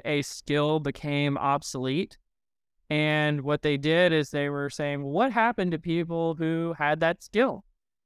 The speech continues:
And did they lose their jobs? Did their income go down? What, what actually happened?" And what they found, they took one particular case study, which was the decline of the use of Flash, like Adobe Flash.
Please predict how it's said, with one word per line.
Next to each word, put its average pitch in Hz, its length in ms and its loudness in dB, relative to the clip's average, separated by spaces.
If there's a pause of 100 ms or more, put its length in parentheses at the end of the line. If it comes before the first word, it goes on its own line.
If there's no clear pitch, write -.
(320)
And 156 540 0
did 160 160 0
they 151 160 4
lose 165 260 2
their 160 160 2
jobs? 151 540 2
Did 143 120 -4
their 135 140 -2
income 165 500 0
go 156 220 2
down? 143 540 -2 (320)
What, 175 240 0
what 160 240 2
actually 165 340 2
happened?" 147 480 0
And 131 180 -4 (400)
what 170 140 -2
they 156 140 2
found, 196 500 0
they 165 180 0
took 202 240 -2
one 165 280 -2
particular 156 420 -2
case 151 320 -2
study, 143 280 2
which 139 160 -2
was 135 180 -2
the 135 80 -4
decline 147 560 0
of 131 100 0
the 131 80 -2
use 135 320 -2
of 123 140 -2
Flash, 139 560 -2
like 135 160 -2
Adobe 131 380 0
Flash. 139 540 -4